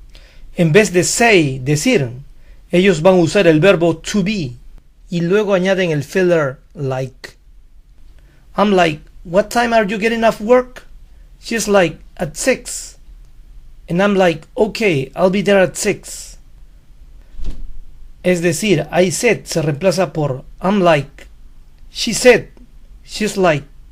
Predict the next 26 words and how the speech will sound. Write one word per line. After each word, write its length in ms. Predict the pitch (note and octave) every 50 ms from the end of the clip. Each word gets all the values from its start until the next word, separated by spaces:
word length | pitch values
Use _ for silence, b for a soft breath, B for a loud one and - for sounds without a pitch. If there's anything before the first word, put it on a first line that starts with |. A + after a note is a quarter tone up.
| - - - - - - - - - - - - - - - - - - - - - - - - - - - - _ - - - - - - - - -
Al 160 | F#3+ F3+ E3+
verbo 340 | E3 B3 C4+ A#3+ A3+ G#3+ G#3
to 160 | - G#3+ G3+
be 200 | G3 B3 A#3 F#3
también 360 | - F3+ E3 E3+ G3+ G#3+ G3+
lo 100 | F3+ D#3+
pueden 280 | G3 G3 F#3 G3 G3 D3
poner 260 | E3 D#3+ D#3 F3 F3+
en 120 | F3+ D#3+
el 120 | D#3 C#3+ C3+
pasado 560 | - D3+ C3+ - G#3 G#3 F3+ A#2 A2 A#2 C#3 - - - - - - - - -
y 80 | E3
dicen, 560 | C#3 E3+ F#3+ D3+ - F3 D3+ C3+ C3 C#3 C3+ - - - - - - - - - - - - - b b b b b b b b b
"I 80 | - G#3+
was 200 | A3+ A3+ A3 A3+
like, 320 | G3+ G3 F3+ E3 D3+ - - - - - -
'What 140 | - G3 G3
time 240 | - A3+ A#3 A3+ A3+
are 120 | A3 G#3+
you 140 | F#3 A3 G#3
getting 240 | G3 A3 A3 G#3+ G#3+
off 160 | G#3 G3+ -
work?' 440 | G#3+ A#3+ A#3+ A3+ - - - - - - - - - - - - - - - -
She 160 | - - A3+
was 220 | G#3+ G#3+ G#3 -
like, 380 | G3 F#3 F3+ E3 D3+ D#3 -